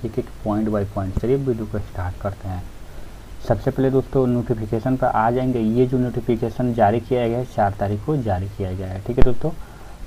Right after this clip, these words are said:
तो आपको आ जाना है notification पे। आप, आपको मिलेगा कहाँ से? description box में एक link दूंगा, वहाँ पे click करके आप download कर सकते हैं, ठीक। चलिए ये तो total old है, लेकिन मैं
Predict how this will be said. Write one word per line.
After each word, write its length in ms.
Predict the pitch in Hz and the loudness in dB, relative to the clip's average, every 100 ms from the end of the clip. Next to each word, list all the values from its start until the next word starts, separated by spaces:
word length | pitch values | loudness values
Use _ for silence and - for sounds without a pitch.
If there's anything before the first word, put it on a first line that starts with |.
| - | -6
तो 180 | 120 110 | -2 0
आपको 320 | 110 101 - 123 | 2 0 2 4
आ 100 | 113 | 6
जाना 200 | 117 120 | 4 0
है 80 | |
notification 720 | 131 117 117 - 104 110 104 107 | 0 0 -2 -4 -2 -2 -2 -6
पे। 160 | 104 | -4
आप, 180 | 107 107 - | -4 -4 -2
आपको 220 | 117 - 131 | -2 0 0
मिलेगा 400 | 123 107 110 113 | 0 0 -2 -2
कहाँ 220 | 113 110 | -2 -4
से? 120 | - | -4
description 580 | 107 110 - 107 101 123 | -4 -4 -4 -6 -2 -2
box 200 | 123 - | -4 -4
में 80 | 131 | -4
एक 140 | 120 117 | -2 -2
link 240 | 110 123 - | 0 -2 -4
दूंगा, 200 | 123 120 | -4 -2
वहाँ 300 | 107 107 107 | -2 -2 -2
पे 140 | 107 117 | -4 -6
click 300 | - 113 - | -4 -4 -4
करके 260 | 120 - | -6 -4
आप 60 | 117 | -4
download 380 | 107 101 104 107 | -2 -2 -2 -6
कर 200 | - 98 | -6 -6
सकते 320 | - 95 - | -6 -8 -6
हैं, 160 | 95 95 | -6 -4
ठीक। 120 | 135 - - - - - - - - - - - - - - - - | -4 -6 -10 -16 -16 -14 -14 -14 -14 -14 -16 -16 -14 -14 -14 -14 -6
चलिए 340 | - 123 120 123 | 0 2 4 6
ये 80 | 131 | 6
तो 180 | 139 127 - | 6 4 4
total 300 | 127 120 131 131 - - - | 0 2 2 0 -10 -4 6
old 260 | 127 123 | 8 8
है, 260 | 113 104 139 - - - | 4 -2 -6 -10 -14 -4
लेकिन 280 | 117 110 120 | -2 0 0
मैं 300 | 117 117 117 | 0 0 -4